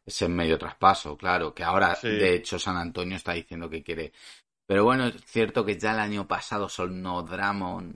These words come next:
Speaker 1: en el trade deadline, que a mí me chirrió muchísimo. Y luego al final, pues mira, acabo llegando ahora. A mí no me gusta porque creo que Drummond, a mí me gustan los jugadores inteligentes. Y Drummond es precisamente lo contrario.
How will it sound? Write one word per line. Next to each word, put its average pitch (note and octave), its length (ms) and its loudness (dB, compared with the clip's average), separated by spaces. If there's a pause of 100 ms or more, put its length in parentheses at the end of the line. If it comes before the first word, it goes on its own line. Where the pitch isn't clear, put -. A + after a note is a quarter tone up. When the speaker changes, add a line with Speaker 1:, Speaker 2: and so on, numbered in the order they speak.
(440)
Speaker 1:
en F#2 140 -10
el E2+ 160 -10
trade F#2 180 -4
deadline, F2 680 -4 (220)
que - 80 -10
a D#2+ 120 -10
mí F2 220 -10
me F2 160 -10
chirrió F2 560 -8
muchísimo. E2+ 1120 -8 (600)
Y - 60 -14
luego C#2+ 160 -6
al - 80 -12
final, E2 400 -8
pues D2 160 -8
mira, D2 220 -8
acabo D2 260 -6
llegando D#2 340 -8
ahora. D#2 260 -6 (1500)
A - 680 -20
mí A2 120 2
no B2 120 4
me F#2 100 0
gusta F#2 440 -4
porque D2+ 420 -10 (300)
creo F2+ 180 -4
que F#2+ 140 0
Drummond, G2 320 2 (200)
a F2+ 80 -10
mí F#2+ 100 -4
me A2+ 60 0
gustan A2+ 280 2
los G#2 120 0
jugadores F#2 360 -4
inteligentes. - 560 -10 (1160)
Y E2+ 100 -10
Drummond F#2 320 -2
es - 40 -12
precisamente F#2 600 -6
lo F2+ 80 -4
contrario. D2 420 -10